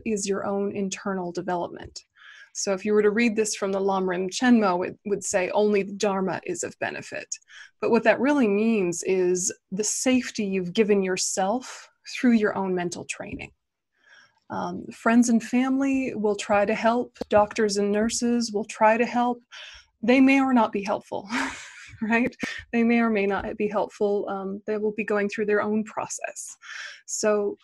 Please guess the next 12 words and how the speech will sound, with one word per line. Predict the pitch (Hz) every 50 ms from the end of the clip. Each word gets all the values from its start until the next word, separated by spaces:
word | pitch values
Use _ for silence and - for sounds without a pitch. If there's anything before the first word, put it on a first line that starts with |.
| _ _ _ -
what | 214 226 202 202
we | 220 214
really | 208 226 226 233 233
have | 220 220 208 -
to | - 208
rely | 196 190 190 180 180 180 180
on | 180 180 180 190
is | 190 185 185
our | 185 180 -
own | - 170 170 170
mental | 170 165 175 - 190
development. | - - 165 - - 170 - - - - - - 175 -